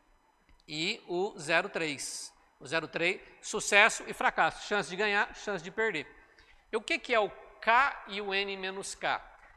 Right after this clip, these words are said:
Eu já te disse o que é o K e o, e o N, né? O N é o número de partidas e o K é o número de vitórias que ele quer ter, de sucessos. Então, eu quero que o sucesso, Pzinho,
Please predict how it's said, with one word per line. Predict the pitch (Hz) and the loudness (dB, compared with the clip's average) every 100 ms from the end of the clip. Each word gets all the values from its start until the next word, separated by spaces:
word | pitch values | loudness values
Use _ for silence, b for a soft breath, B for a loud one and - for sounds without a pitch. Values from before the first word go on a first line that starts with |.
| - | -8
Eu | 247 | -6
já | 269 339 | -4 -4
te | 262 | -6
disse | 202 220 208 | -8 -8 -10
o | |
que | - 190 | -8 -2
é | 175 | 0
o | 160 | 0
K | - 180 180 202 170 | 0 4 4 4 -2
e | 165 | -8
o, | 180 | -8
e | 175 | -6
o | 156 | -6
N, | 147 135 123 | -4 -6 -6
né? | 208 294 B B B | -6 -6 B B B
O | 160 220 | 0 2
N | 311 | 2
é | 294 | 0
o | |
número | 226 214 | 0 -2
de | 190 | -2
partidas | - 202 196 - 262 285 214 | 4 6 4 0 -2 -2 -2
e | 247 | -6
o | |
K | - 214 | 2 4
é | 233 | 4
o | |
número | 220 220 220 | 0 -6 -8
de | 190 | -8
vitórias | 202 254 - 214 240 220 | -8 -6 2 4 6 2
que | - | -4
ele | 247 | -6
quer | - 240 | -4 -4
ter, | - 190 175 | -2 -4 -4
de | 151 | -10
sucessos. | 233 - 170 165 - - B B B | -10 -4 -2 -2 -6 -16 B B B
Então, | 175 - 302 185 - B | -6 2 2 0 -8 B
eu | 202 196 | -6 -4
quero | 247 247 | -2 -2
que | 240 185 | -4 -8
o | |
sucesso, | - - 294 - - 175 208 - 285 - - | -8 -8 -8 -6 -2 0 -2 -4 -12 -10 -2
Pzinho, | 185 143 151 160 233 | 0 -2 -6 -8 -8